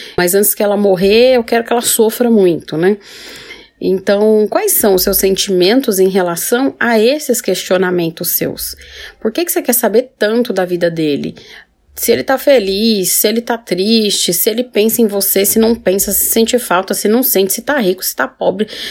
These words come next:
se tá com outra pessoa, se não tá, se tá sendo uma pessoa melhor pra nova companheira dele ou não. Por que essa necessidade de saber isso? Porque isso diz muito mais sobre você do que, de fato,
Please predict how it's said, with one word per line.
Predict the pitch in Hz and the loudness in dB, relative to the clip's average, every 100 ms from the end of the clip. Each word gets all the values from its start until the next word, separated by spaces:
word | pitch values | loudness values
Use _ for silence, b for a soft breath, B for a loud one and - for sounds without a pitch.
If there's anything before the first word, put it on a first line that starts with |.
| - | -10
se | - | -4
tá | 226 | -2
com | 254 | 2
outra | 247 247 247 | 4 4 2
pessoa, | 247 240 - 220 | 2 0 0 0
se | 220 240 | 2 2
não | 254 240 | 2 2
tá, | 180 185 | 0 0
se | 208 220 | 0 -4
tá | - 262 | -2 -2
sendo | - 262 247 | 0 0 2
uma | 247 | 0
pessoa | 247 - 254 | 0 0 2
melhor | 240 226 190 196 247 - - | 2 2 4 2 0 -6 -8
pra | 196 190 180 | 0 2 2
nova | 185 180 185 185 175 151 - | 2 2 2 2 0 0 0
companheira | 196 180 190 170 185 202 180 | -2 0 0 2 2 2 2
dele | 165 208 233 214 | 4 4 4 2
ou | 196 | 2
não. | 190 180 190 220 B B B _ | 2 4 2 0 B B B _
Por | 381 403 | 0 0
que | 190 - 254 | 0 2 2
essa | 196 - | 2 0
necessidade | 185 180 190 - 190 175 170 180 | 2 2 0 -2 -2 -2 -2 -4
de | 175 | -4
saber | - 175 165 151 | -2 -2 -4 -6
isso? | - - - | -6 -8 -6
Porque | 196 233 | 0 0
isso | 220 202 | 0 0
diz | 220 196 | 0 2
muito | 202 214 247 311 330 | 4 4 4 4 4
mais | 302 180 180 | 4 4 0
sobre | 190 196 | -2 0
você | 214 285 - 247 269 B B B - | 2 2 2 0 0 B B B -2
do | 277 | 0
que, | 294 | 0
de | 247 320 | 0 -2
fato, | - - 214 254 320 | -2 0 0 0 -2